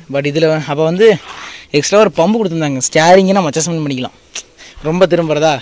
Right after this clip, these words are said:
அது பண்ணிக்கலாம், ரொம்ப வேகமா திரும்பணுமா அது பண்ணிக்கலாம். But இது வந்து twenty twenty-one மாடல் அது கிடையாது. இது வந்து steering கம்பெனியிலே அட்ஜஸ்ட் பண்ணி கொடுத்தாங்க.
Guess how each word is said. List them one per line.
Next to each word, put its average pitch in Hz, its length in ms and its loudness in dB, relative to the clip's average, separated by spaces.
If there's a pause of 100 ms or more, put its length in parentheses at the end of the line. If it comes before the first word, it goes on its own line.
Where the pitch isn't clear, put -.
(400)
அது 139 140 -10
பண்ணிக்கலாம், 143 340 -8 (260)
ரொம்ப 180 140 -2 (100)
வேகமா 170 280 4
திரும்பணுமா 151 380 -2
அது 139 160 -4
பண்ணிக்கலாம். 135 280 -8 (320)
But 156 80 -2 (120)
இது 143 140 -4
வந்து 185 140 0
twenty 160 160 -2
twenty-one 160 280 -2
மாடல் 170 180 0
அது 151 140 0
கிடையாது. 143 240 0 (420)
இது 143 100 -4
வந்து 175 160 0
steering 156 300 2 (100)
கம்பெனியிலே 165 300 2
அட்ஜஸ்ட் 160 160 2
பண்ணி 156 160 -4
கொடுத்தாங்க. 143 320 -4